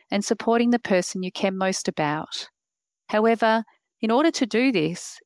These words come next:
it is so vital for family members to also focus on their own well-being and self-care. Today, I will be interviewing Catherine Smith,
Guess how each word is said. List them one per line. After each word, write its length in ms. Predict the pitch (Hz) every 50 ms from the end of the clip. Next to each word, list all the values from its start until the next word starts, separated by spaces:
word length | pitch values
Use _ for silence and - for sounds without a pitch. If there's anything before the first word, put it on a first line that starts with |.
| _ _ _
it 100 | 220 220
is 100 | 220 208
so 300 | - - 220 214 240 269
vital 600 | 240 240 226 220 220 208 - - 165 160 165 175 -
for 120 | - 190
family 360 | - - 180 180 190 208 220
members 460 | 202 185 175 170 - 175 175 175 - -
to 100 | - -
also 460 | - 180 202 196 - - 214 214 220
focus 500 | - 190 170 170 - - 185 175 - - -
on 100 | 180 180
their 180 | 180 180 - -
own 240 | 170 175 180 185
well-being 640 | 190 190 190 190 190 - 170 165 165 165 160 165 - -
and 180 | - 196 196 190
self-care. 760 | - - 196 185 185 190 - - - 165 156 143 143 151 151 - _ _ _ _ _ _ _ _ _ _ _ _ _ _ _ _ _ _ _ _ _ _
Today, 480 | - 254 220 240 240 247 269 294 320 339
I 60 | -
will 160 | 247 247 247
be 140 | 214 220 196
interviewing 640 | 202 196 - - 196 - 185 180 180 180 180 180 185
Catherine 480 | - - 190 214 - - 247 254 254 269
Smith, 340 | - - - 180 170 170